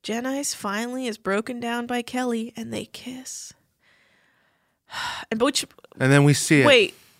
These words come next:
Speaker 1: did she break up with her boyfriend, and we just didn't know?
Speaker 2: Yeah,
Speaker 1: Okay,
Speaker 2: she
Speaker 1: and
Speaker 2: broke up
Speaker 1: Kelly
Speaker 2: with him.
Speaker 1: broke up with his girlfriend?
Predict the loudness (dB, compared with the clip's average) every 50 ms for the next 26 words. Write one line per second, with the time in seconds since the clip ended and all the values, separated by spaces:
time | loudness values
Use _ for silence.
0 | _ _ _ _ _ _ 0 0 2 2 0 0 0 0 0 0 2 0 -2 -2
1 | -2 -2 -2 -2 0 2 2 0 0 0 0 -2 0 0 -2 -2 -2 -4 -6 -6
2 | -6 -6 -4 0 4 6 6 6 6 4 2 -2 -10 -16 -4 -4 -2 -2 0 0
3 | 2 2 4 4 4 2 2 4 4 4 4 2 2 0 -2 -2 -2 -4 -4 -2
4 | -2 -2 -4 -4 -4 -4 -4 -4 -6 -8 -10 -10